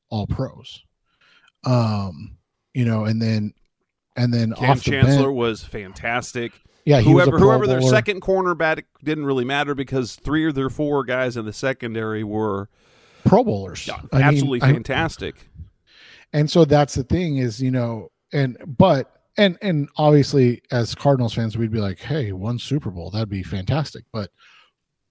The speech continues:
Speaker 1: you know, that only led to one Super Bowl win. And then as those guys, the other thing about that secret, or that, you know, the secret to all of that was, it was all while they were on rookie contracts, right?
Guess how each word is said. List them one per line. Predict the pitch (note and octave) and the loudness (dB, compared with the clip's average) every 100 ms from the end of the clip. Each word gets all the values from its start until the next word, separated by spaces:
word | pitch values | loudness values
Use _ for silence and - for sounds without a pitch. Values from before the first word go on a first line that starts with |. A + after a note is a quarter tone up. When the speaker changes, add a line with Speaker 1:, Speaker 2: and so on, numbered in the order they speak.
| _ _ _ _ _ _ _ _ _ | _ _ _ _ _ _ _ _ _
Speaker 1:
you | D3 D#3 | 0 4
know, | A#2+ A2 F2+ - _ _ _ _ _ _ _ _ | 2 0 -6 -12 _ _ _ _ _ _ _ _
that | - C#3 | 2 4
only | C3+ C#3 C#3 | 4 4 4
led | A#2 B2+ A#2 | 2 0 -2
to | B2+ A2 | -2 -2
one | F#2+ B2 C3 A#2+ | -2 -2 0 -2
Super | - G#2+ G#2+ | -4 -4 -4
Bowl | G2 G2 | -8 -8
win. | A2+ C#3 G2 | -4 -4 -4
And | G2+ G#2+ | -6 -6
then | A2 | -6
as | A2+ B2 A2+ | -4 -4 0
those | A#2 G#2+ | -2 -2
guys, | A2 G#2 G#2 - - - | -2 -2 -4 -8 -20 2
the | C3 | 6
other | F3 F#3+ | 6 6
thing | E3 D#3 - | 4 2 -2
about | C3+ B2+ C#3+ C#3 | 0 2 2 2
that | A#2+ - | 0 -2
secret, | - C4 - A2 - - | -2 0 4 2 2 -2
or | A#2+ | 0
that, | A2+ A2 - | 2 0 -2
you | D3+ A#2 | -2 0
know, | G#2+ | 0
the | G2 G#2+ | -2 -2
secret | D#3+ D3+ C3 - | 0 2 2 2
to | A#2 | 0
all | G#2 G#2+ G2 | 2 2 2
of | G#2 | 0
that | A2+ G2+ | -2 0
was, | G2+ A#2+ - - - - - _ _ _ _ _ | 0 0 -4 -14 -20 -20 -20 _ _ _ _ _
it | A2+ - | -2 2
was | G#2 F#2+ F2+ - - _ _ _ _ _ _ _ _ _ _ _ _ _ _ _ | 2 2 0 -6 -8 _ _ _ _ _ _ _ _ _ _ _ _ _ _ _
all | A#2 A#2+ A#2 | 4 6 4
while | G#2 G2+ | 2 0
they | G#2+ | 0
were | F#2+ F#2 | 0 -2
on | F#2 F2+ | -4 -6
rookie | F2+ F#2+ - | -10 -10 -8
contracts, | - G3 - A#2+ - - | -4 -4 -6 -10 -10 -6
right? | F#2+ D#3+ | -4 -4